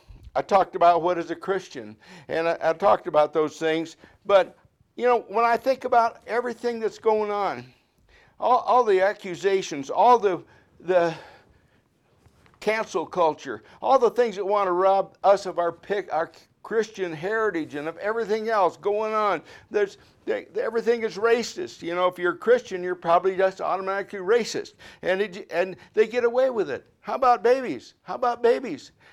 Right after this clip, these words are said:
How about that? How about the, the sin we see in, in, uh, marriages and so on? And, and it's so obvious and so clear.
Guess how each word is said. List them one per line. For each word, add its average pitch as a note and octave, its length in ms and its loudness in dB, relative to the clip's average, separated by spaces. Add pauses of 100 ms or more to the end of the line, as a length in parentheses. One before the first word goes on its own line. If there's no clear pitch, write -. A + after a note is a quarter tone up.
How G3+ 140 -2
about G#3+ 260 4
that? A#3+ 380 0 (180)
How F3 120 -6
about G3+ 360 4 (240)
the, E3+ 260 -4
the F3+ 140 -4
sin G#3 320 -6
we G3+ 160 -4
see G#3 300 -8
in, G3+ 180 -4
in, G3 320 -8
uh, G3 220 -4 (1040)
marriages F#3 580 -4
and D3+ 160 -8
so D#3+ 240 0
on? D3 240 -2
And, C#3+ 180 -6
and E3 240 -2
it's F3 200 -2
so G#3 180 4
obvious G#3+ 500 0
and D3+ 140 -8
so F#3 180 -2
clear. G3 460 2